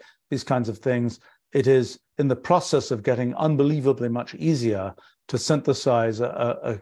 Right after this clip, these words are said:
a, a coherent three D scene and that will really change the story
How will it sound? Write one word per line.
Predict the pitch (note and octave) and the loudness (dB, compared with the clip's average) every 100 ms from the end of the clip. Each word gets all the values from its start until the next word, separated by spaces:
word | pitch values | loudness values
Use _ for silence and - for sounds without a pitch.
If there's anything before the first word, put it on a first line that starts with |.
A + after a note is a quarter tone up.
| - | -8
a, | |
a | B2 | -6
coherent | C3+ A#2 C#3+ C3+ A#2 | -2 0 0 0 -2
three | - B2+ | -4 -4
D | A#2+ A2+ | -2 -4
scene | - D3 B2 G#2 G#2 - - _ _ | -4 -4 -4 -4 -8 -12 -20 _ _
and | B2 B2 | 0 0
that | - | 0
will | C#3 A#2+ A2 - _ | 0 0 0 -8 _
really | C#3+ C#3 | 2 2
change | B2 - F3 C#3+ G#2+ | 2 0 0 0 -4
the | A2 | -8
story | - - F3 C#3+ A2+ | -8 2 4 6 4